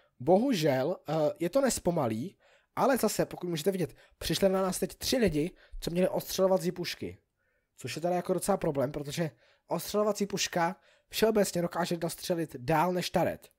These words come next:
Tím pádem, oni by nám postupně mohli ničit starety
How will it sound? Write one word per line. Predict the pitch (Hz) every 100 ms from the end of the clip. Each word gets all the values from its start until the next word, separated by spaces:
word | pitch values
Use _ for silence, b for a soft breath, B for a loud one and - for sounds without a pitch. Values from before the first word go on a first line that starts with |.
| b b _
Tím | 190 185
pádem, | 165 160 139 156 b b -
oni | 196
by | 202
nám | 208 196
postupně | 190 - 240 196
mohli | 196 196
ničit | 190 180 214
starety | - 165 127 123 131